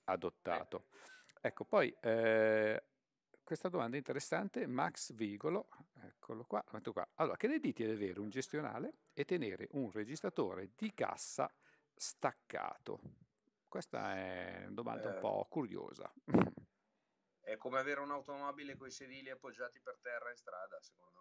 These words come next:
Speaker 2: me. Cioè, nel senso che, <laughs>
Speaker 1: Mm.
Speaker 2: nel senso che un gestionale, se ben fatto, nel momento in cui fai il passaggio di cassa, deve mandare direttamente alla stampante o al registratore,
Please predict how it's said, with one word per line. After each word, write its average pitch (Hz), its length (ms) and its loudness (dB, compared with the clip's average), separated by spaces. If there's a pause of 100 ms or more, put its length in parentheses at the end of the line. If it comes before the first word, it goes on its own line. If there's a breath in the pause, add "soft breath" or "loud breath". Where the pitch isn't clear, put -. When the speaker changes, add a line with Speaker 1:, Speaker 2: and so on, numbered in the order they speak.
Speaker 2:
me. 78 120 -20 (220)
Cioè, 95 260 -12
nel 92 140 -16
senso - 520 -6
che, 127 640 -8 (180)
<laughs> - 240 -12
Speaker 1:
Mm. 127 80 -6
Speaker 2:
nel 123 200 -4
senso - 540 -2
che 120 680 -4
un 123 180 -12
gestionale, 147 640 -4
se 113 220 -10
ben 127 240 -10
fatto, 120 600 -8
nel 110 100 -4
momento 110 380 -10
in 113 80 -14
cui 104 460 -12
fai 117 280 -2
il 98 80 -14
passaggio 101 500 -8
di 117 120 -16
cassa, 113 520 -4 (560 loud breath)
deve 104 360 -8
mandare 113 560 0
direttamente 101 800 -14
alla 92 340 -8
stampante 104 680 -10
o 95 100 -12
al 95 80 -8
registratore, 92 1900 -12